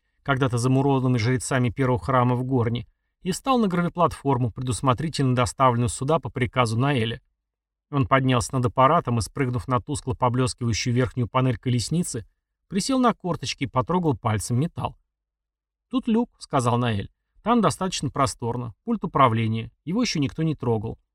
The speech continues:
Я думаю, это боевой катер строителей. Размерами вдвое больше того челнока, на котором Ленар и его приближенные собирались покинуть корабль через шлюз". "Жаль, что сейчас нет тут самого Ленара", — пробормотал Акил, откидывая крышку люка.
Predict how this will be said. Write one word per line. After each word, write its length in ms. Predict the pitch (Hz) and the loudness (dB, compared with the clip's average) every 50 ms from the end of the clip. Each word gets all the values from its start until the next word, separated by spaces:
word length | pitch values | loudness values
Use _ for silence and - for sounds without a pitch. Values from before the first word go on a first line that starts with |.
| _ _ _ _ - | _ _ _ _ -6
Я 140 | 143 185 | -2 0
думаю, 220 | 202 240 233 226 196 | 2 4 4 4 2
это 100 | 170 180 | 0 0
боевой 380 | 156 170 180 185 185 185 170 | 0 2 2 4 4 2 0
катер 320 | - - 156 143 - 151 123 | 0 2 0 0 0 -2 -6
строителей. 680 | - - 156 160 156 117 107 - - 104 107 120 - - _ _ _ _ _ _ _ | -6 -6 -4 -2 -2 -2 -2 -4 -4 -6 -6 -6 -8 -12 _ _ _ _ _ _ _
Размерами 520 | - 151 170 180 240 262 247 233 220 202 | 0 0 2 4 4 4 4 4 4 2
вдвое 400 | 165 147 151 165 202 226 208 180 | 2 0 0 0 2 4 4 2
больше 320 | 156 156 175 160 - - 131 | 2 2 0 -2 -2 -4 -4
того 240 | - 156 151 143 - | -2 0 0 0 0
челнока, 500 | - - 147 147 151 151 143 - 220 214 | 0 -2 -2 0 0 0 0 0 0 0
на 100 | 175 127 | 2 2
котором 380 | - 131 - - 143 131 131 | 0 0 0 0 0 2 2
Ленар 320 | 131 139 135 139 135 127 127 | 4 4 4 4 4 4 4
и 40 | |
его 140 | 127 123 120 | 4 2 0
приближенные 600 | - 127 135 131 135 139 131 160 196 196 185 147 | 0 0 0 2 2 2 2 2 2 2 2 2
собирались 460 | 120 - 123 113 123 127 135 135 - | 0 -2 -2 0 0 2 2 0 0
покинуть 440 | - - 123 113 - 147 135 120 - | -2 -4 -6 -4 -2 0 -2 -2 -2
корабль 420 | - 135 131 131 123 120 120 123 101 | -2 0 2 4 4 4 2 0 -2
через 260 | - - 143 185 - | -2 -2 -2 -2 -4
шлюз". 400 | - - 80 76 - - - - _ _ _ _ _ _ _ _ _ _ _ _ _ _ _ _ _ _ _ _ _ _ _ _ _ _ | -4 -4 -6 -8 -8 -10 -16 -18 _ _ _ _ _ _ _ _ _ _ _ _ _ _ _ _ _ _ _ _ _ _ _ _ _ _
"Жаль, 200 | 120 139 214 240 | 0 2 2 2
что 140 | - - 233 | 2 -2 -4
сейчас 340 | - 208 185 208 196 - - | -4 -2 -2 -2 -2 -2 -2
нет 160 | 208 196 - | -2 -2 -2
тут 120 | 170 143 | -4 -6
самого 300 | - - 180 180 180 180 | -2 0 2 2 4 4
Ленара", — 420 | 180 185 190 165 110 104 - - - _ _ _ _ _ _ _ | 2 4 4 2 2 0 -2 -6 -10 _ _ _ _ _ _ _
пробормотал 580 | - 131 120 123 127 131 120 - - 123 120 120 | -2 0 0 2 4 4 2 4 4 4 4 4
Акил, 300 | 117 - - 185 190 170 | 2 0 -2 -2 0 0
откидывая 440 | 131 - - - 123 120 123 127 | 0 -2 -4 -6 -4 -2 -2 -2
крышку 380 | - - 123 123 - - - 151 | -2 -2 -4 -4 -4 -6 -4 -2
люка. 340 | 147 127 95 - - 120 | -2 -2 -2 -4 -6 -10